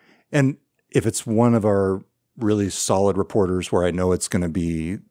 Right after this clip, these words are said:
typos that I'm fixing or little minor things versus a overhaul where I need to actually be at my computer and the keyboard, I'll stand up and I'll try stretching while I'm listening to the story, as opposed to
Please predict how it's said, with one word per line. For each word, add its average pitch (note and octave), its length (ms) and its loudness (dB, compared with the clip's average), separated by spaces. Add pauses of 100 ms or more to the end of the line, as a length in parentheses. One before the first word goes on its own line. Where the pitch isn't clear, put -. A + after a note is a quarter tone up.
(140)
typos F#2+ 720 0
that G#2 140 0
I'm F#2 140 2
fixing F#2 540 0
or D2+ 240 -2
little F#2 320 0
minor F2+ 340 0
things G2+ 420 2
versus E2+ 340 -2
a D#2+ 180 2 (420)
overhaul G2 520 0
where F#2 160 2
I F2+ 40 -2
need F#2+ 140 -4
to F#2+ 80 -4
actually F#2 300 -4
be F2 180 -4
at A2+ 80 -2
my G#2+ 160 -2
computer A#2+ 580 -4 (220)
and F#2 120 -2
the F#2 40 -2
keyboard, A#2+ 420 2 (260)
I'll D3+ 120 2
stand C3 320 0
up C#3+ 160 2
and G2+ 80 -2
I'll G2+ 100 0
try G2+ 200 -4
stretching - 640 -8 (180)
while F2 180 2
I'm D2+ 160 -4
listening D#2+ 480 -4
to F2 160 -2
the C#2+ 220 -4
story, C#2 500 -4 (300)
as G2 140 0
opposed F2+ 520 -2
to D2 360 -6